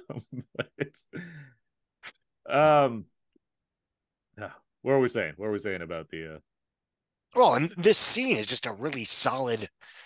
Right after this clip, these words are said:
Speaker 2: scene out of a, you know, halfway decent Tom Clancy political thriller with three really good actors just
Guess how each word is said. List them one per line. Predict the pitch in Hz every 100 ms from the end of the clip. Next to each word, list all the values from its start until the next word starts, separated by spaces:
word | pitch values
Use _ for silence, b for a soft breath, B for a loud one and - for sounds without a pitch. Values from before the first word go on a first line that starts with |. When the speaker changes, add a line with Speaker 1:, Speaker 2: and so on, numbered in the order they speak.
| -
Speaker 2:
scene | - - 165 151
out | 120 117
of | 113 101
a, | 107 107 101 107
you | 117
know, |
halfway | - 123 135 120
decent | 104 117 - 110
Tom | - 117 104
Clancy | - 117 131 - 104
political | - 175 156 101
thriller | - 107 110 139
with | 92
three | - 117 139 113
really | 127 131
good | - 120
actors | 123 - - 101 131 - B B B _
just | 117 110 - -